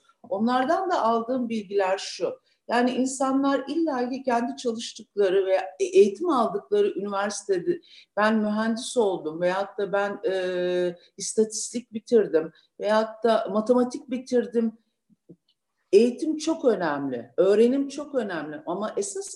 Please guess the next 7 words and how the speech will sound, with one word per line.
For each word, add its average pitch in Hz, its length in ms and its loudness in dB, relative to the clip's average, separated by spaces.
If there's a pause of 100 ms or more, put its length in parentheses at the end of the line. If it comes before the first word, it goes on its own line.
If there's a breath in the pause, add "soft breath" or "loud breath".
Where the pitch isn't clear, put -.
eğitim 247 760 0 (360)
insanın 233 460 0
gözündeki, 208 1000 0 (100)
kalbindeki 202 760 0
istek 262 500 -2
ve 208 120 2
tutku. 165 640 -2